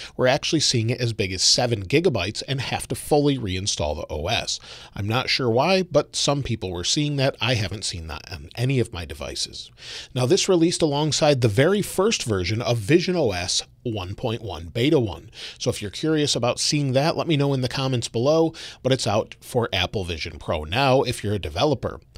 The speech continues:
Now, also, Apple released iPad O S seventeen point four Beta two, watch O S ten point four Beta two, along with all the other updates with Mac O S,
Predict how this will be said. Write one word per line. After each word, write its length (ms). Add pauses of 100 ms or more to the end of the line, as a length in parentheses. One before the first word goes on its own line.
(360)
Now, 140
also, 400
Apple 320
released 400
iPad 340
O 120
S 100
seventeen 540
point 220
four 180
Beta 260
two, 300
watch 560
O 60
S 140
ten 280
point 260
four 220
Beta 200
two, 280
along 340
with 140
all 100
the 160
other 200
updates 500
with 120
Mac 320
O 120
S, 320